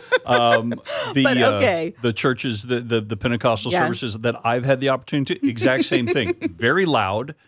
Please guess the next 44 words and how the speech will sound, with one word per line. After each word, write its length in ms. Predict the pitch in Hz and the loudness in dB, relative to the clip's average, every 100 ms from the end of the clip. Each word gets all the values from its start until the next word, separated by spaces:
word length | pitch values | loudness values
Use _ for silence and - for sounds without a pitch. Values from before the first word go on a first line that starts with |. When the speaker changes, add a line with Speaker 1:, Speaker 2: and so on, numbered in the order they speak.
| _ _ | _ _
Speaker 1:
very 920 | 104 98 135 165 180 180 170 165 160 - | -16 -2 0 2 2 2 0 -4 -8 -2
in, 280 | 143 127 127 139 | 0 0 -2 -8
you 180 | 139 139 | -2 0
Speaker 2:
But 40 | 127 | 2
Speaker 1:
know, 40 | |
Speaker 2:
that's 160 | 143 165 | 4 4
Speaker 1:
animated. 460 | 190 147 95 87 - - | 2 0 -2 -6 -4 -2
Speaker 2:
Okay, 220 | 311 311 | 2 2
when 180 | 269 262 | 2 0
you 100 | 294 | 0
say 200 | 349 294 | 0 2
loud 260 | 262 226 220 | 4 2 2
and 100 | - | 0
animated, 440 | 247 233 185 180 | 0 0 -2 0
that 300 | 208 202 208 | 0 2 2
is 220 | 208 196 | 0 0
the 100 | 208 | -4
type 240 | 180 170 175 | -6 -6 -6
of 80 | - | -6
church 240 | 185 165 - | -6 -6 -4
I 80 | 175 | -6
grew 240 | 170 156 | -4 -4
up 160 | 147 - | -4 0
in, 220 | 175 214 - | 0 0 0
and 160 | 196 | 0
that 220 | 185 180 190 | 2 2 2
Speaker 1:
Exactly. 280 | 175 202 | 2 2
Speaker 2:
is, 420 | 196 190 180 185 - _ _ - | 2 0 -2 -4 -14 _ _ -4
um, 300 | 208 196 196 - - | 0 0 0 -2 0
and 220 | 220 254 | 2 2
so 260 | 294 247 - | 4 2 2
a 60 | 233 | 0
lot 260 | 226 233 | 2 0
of 100 | 294 | -2
people, 300 | - 240 214 | -8 -6 -4
when 140 | 202 196 | -2 -2
they 100 | 185 | -4
think 220 | 202 190 | -6 -6
of 120 | 170 | -4
black 260 | 185 165 - | -2 -4 -4
churches, 580 | - 190 - 165 165 170 | -6 -6 -2 -2 -2 -2
I 80 | - | -4
think 340 | 196 233 277 277 | -2 0 0 0
that's 280 | 202 - | -4 -4